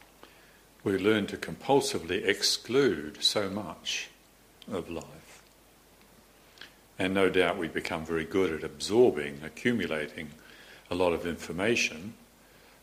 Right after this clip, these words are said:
but an unfortunate side effect can be that we create a very cramped, contracted sense of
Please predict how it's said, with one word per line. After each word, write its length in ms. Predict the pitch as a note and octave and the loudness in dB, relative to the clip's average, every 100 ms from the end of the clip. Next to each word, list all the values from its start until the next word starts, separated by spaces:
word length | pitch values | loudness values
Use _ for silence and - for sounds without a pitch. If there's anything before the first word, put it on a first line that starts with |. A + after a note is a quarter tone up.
| - D4+ | -20 -14
but 480 | G#2 G#2 F#2+ F2 - | -6 -2 -2 -2 -4
an 140 | F#2 | -2
unfortunate 640 | F2+ E2+ - G#2 - - - | 0 0 2 2 2 -4 0
side 320 | A#2+ A2+ E2 | 4 4 2
effect 480 | C#2+ - F2 B2+ - - | -2 -2 -2 -4 -10 -12
can 140 | A2 | -10
be 240 | G#2 A2+ A2 | -4 0 0
that 220 | G#2+ G#2+ | 0 0
we 280 | G#2 G2 F#2+ - - - - | -2 -2 -6 -16 -20 -20 -8
create 500 | - A2 A2 G2+ F2+ | 2 6 8 6 2
a 40 | |
very 720 | F2 B2 A#2+ G#2 G2+ F2+ F2 - - - - - - | -4 -2 2 2 2 0 -2 -10 -20 -20 -20 -20 -10
cramped, 580 | - A#2 G#2+ A2+ - - | 0 2 2 0 -10 -16
contracted 840 | - - - G#2 - - F#2 - - - - - - - | -14 -8 -6 -6 -6 -6 -6 -6 -14 -20 -20 -20 -20 -10
sense 500 | - - G2 G#2+ - | -2 0 0 -2 -6
of 320 | F2 E2 - | -6 -6 -12